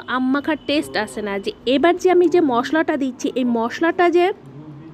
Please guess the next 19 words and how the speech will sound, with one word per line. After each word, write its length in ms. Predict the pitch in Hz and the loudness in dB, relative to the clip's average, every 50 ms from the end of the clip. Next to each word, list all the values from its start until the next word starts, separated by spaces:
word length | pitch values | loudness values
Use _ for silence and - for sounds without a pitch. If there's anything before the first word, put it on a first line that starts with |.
| - - - - - - - 320 277 262 | -20 -20 -20 -16 -16 -10 -6 -6 -4 -2
দেওয়ার 300 | 269 247 262 285 311 330 | 0 2 4 4 4 2
পরেই 440 | - - 269 240 254 302 349 370 381 | 2 0 0 2 4 4 4 4 2
যে 120 | 370 370 | 2 2
একটা 280 | 359 349 359 - 381 - - - | 0 0 0 0 -2 -2 0 -2
অন্যরকম 480 | 240 262 277 320 339 359 349 370 349 | -2 0 0 2 2 2 2 0 -2
ফ্লেভার 480 | 349 - - 285 269 269 285 302 311 311 | -2 0 2 2 4 4 4 4 2 2
আসে 440 | 302 302 294 - 302 285 277 302 320 - - - - - - - | 2 0 -2 -2 0 0 0 0 -2 -4 -12 -20 -20 -20 -10 -4
বা 120 | - 254 254 | -2 -2 -2
স্বাদ 420 | - - - 240 240 269 285 302 | -2 -2 0 2 2 2 2 0
আসে, 240 | 294 294 - 294 285 | -2 -4 -4 -6 -6
সেটা 460 | - - - 240 - 294 311 339 381 - - - - - - - - | -6 -8 -8 -6 0 2 2 2 2 -2 -8 -20 -20 -20 -10 -6 -4
তোমরা 260 | 226 233 254 269 294 | -2 0 0 -2 -2
সবাই 460 | - - - 220 220 254 294 330 339 | -4 -4 -2 0 2 2 2 4 2
জানো, 180 | 277 247 233 226 | 2 0 -2 -6
যারা 260 | - 220 202 214 233 | -6 -6 -4 -2 -2
যারা 220 | 262 277 277 294 | -2 -2 -2 -2
কাঁচা 320 | 294 262 214 202 - 254 247 | -2 -2 -2 -2 -2 -6 -6
আম 120 | 247 247 | -4 -4
মাখা 280 | 247 240 247 294 294 | -6 -4 -2 -2 -4